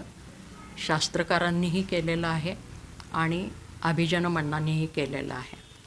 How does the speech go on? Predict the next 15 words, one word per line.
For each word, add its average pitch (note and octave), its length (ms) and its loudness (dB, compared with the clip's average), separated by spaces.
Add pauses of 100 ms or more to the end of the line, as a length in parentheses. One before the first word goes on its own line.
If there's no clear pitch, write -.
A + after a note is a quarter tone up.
(600)
असं A3+ 200 8
म्हटलं A3 360 4
जातं G3 320 4
एकीकडे E3 600 2 (360)
की F#3 100 4
रुक्मिणीशी F#3 640 2
केलेला D#3 540 -2
श्रीकृष्णाचा D#3 840 -2
विवाह D#3+ 520 2 (680)
हा G#3+ 100 4
एका F#3+ 360 4
अर्थाने F3+ 420 0
एक G3 260 0
राजकारणाचा D#3+ 840 0
भाग D#3 240 -4